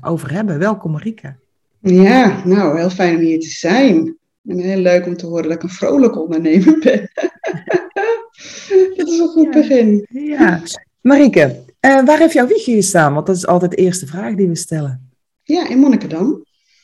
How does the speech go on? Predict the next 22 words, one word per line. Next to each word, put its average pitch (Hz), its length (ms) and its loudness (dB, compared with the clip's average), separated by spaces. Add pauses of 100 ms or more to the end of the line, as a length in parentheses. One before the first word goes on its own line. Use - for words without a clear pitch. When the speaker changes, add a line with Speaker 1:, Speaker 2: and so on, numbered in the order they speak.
(1600)
Speaker 2:
In 262 200 0
Waterland, 277 1040 -2
dus 208 160 -14
vlakbij 196 240 -10
Amsterdam, 233 680 -4
zo 302 180 -8
net 170 200 -12
zo'n 170 140 -10
tien 180 220 -6
kilometer 160 500 -2
boven 208 340 -6
Amsterdam. 214 540 -6 (840)
Klein 262 220 2
stadje, 254 680 0 (480)
een, 190 340 -6
eh, 170 260 -8
klein, 214 440 4
klein 226 240 2
huisje 196 760 0
aan 180 140 -8
een 185 100 -6
grachtje. 180 680 -6